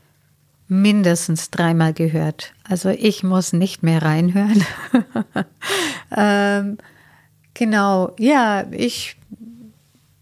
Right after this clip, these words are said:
kann hier in diesem Raum sitzen, ähm, es genießen. Ich denke, ich kann's genießen, wenn ich Leute treffe, die wir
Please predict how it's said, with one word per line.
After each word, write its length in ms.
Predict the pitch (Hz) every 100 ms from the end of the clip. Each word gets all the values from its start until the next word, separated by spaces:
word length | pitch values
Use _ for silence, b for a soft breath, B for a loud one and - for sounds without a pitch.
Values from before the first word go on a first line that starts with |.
| _ _ _ -
kann 540 | - 214 214 220 202 -
hier 340 | - - 233
in 140 | 214 202
diesem 360 | 208 196 190
Raum 460 | 180 185 190 240 262
sitzen, 840 | - - 247 - - 214 208 202 214
ähm, 460 | 190 196 196 190 -
es 240 | 196 -
genießen. 840 | - 196 220 247 247 214 208 208 208 b b b b b b b _ _
Ich 320 | - 233 - -
denke, 640 | 214 220 214 214 214 214
ich 260 | 208 -
kann's 380 | - 214 214 208
genießen, 480 | 220 214 247 240 214
wenn 120 | 214
ich 320 | 214 214 -
Leute 440 | 214 214 254 - 247
treffe, 640 | - 220 - 220 220 214 -
die 220 | 214 202
wir 460 | 208 202 202 202